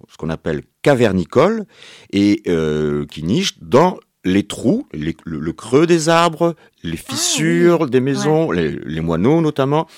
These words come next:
Speaker 1: euh, les mésanges nichent dans des, dans des trous.
Speaker 2: Mmh.
Speaker 1: Euh, et on en trouve de, de moins en moins parce que, euh, il y a de moins en moins d'habitat naturel.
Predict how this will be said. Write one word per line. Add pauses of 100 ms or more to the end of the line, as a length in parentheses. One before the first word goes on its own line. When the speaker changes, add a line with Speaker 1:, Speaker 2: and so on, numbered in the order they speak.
(400)
Speaker 1:
euh,
les
mésanges
nichent
dans
des, (520)
dans
des
trous. (340)
Speaker 2:
Mmh. (500)
Speaker 1:
Euh, (100)
et
on
en
trouve
de, (260)
de
moins
en
moins (120)
parce
que,
euh,
il
y
a
de
moins
en
moins
d'habitat
naturel.